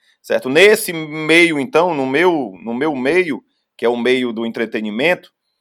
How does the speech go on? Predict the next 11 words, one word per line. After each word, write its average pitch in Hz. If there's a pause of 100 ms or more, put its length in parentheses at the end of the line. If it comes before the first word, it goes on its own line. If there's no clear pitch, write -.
(260)
eh, 117
as 117
pessoas 131
não 175
sabem, 156
mas 131
os 139
invisíveis 143
que -
estão 117
ali 143